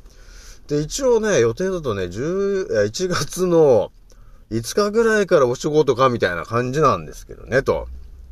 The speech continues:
いうとこなんだけど、ひとまずね、皆さんもね、一言言っとくとするとですね、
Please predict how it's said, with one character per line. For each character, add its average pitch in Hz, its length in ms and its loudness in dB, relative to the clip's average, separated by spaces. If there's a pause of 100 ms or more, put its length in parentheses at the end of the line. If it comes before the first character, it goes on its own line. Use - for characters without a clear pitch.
(680)
い 87 100 -8
う 95 60 -8
と 107 100 -2
こ 104 80 -4
な 85 140 -6
ん 71 80 -14
だ 69 80 -12
け 65 100 -14
ど、 95 360 0 (680)
ひ - 80 -20
と 107 80 -8
ま 98 140 -2
ず 76 60 -12
ね、 104 180 -2
皆 110 160 -2
さ 110 120 -4
ん 80 80 -8
も 73 100 -10
ね、 120 120 -2
一 113 160 -8
言 107 80 -10
言 92 160 -2
っ 85 40 -8
と - 120 -16
く - 80 -20
と - 100 -12
す - 140 -12
る 165 100 -6
と 180 120 -8
で 113 80 -2
す 82 120 -10
ね、 71 200 -10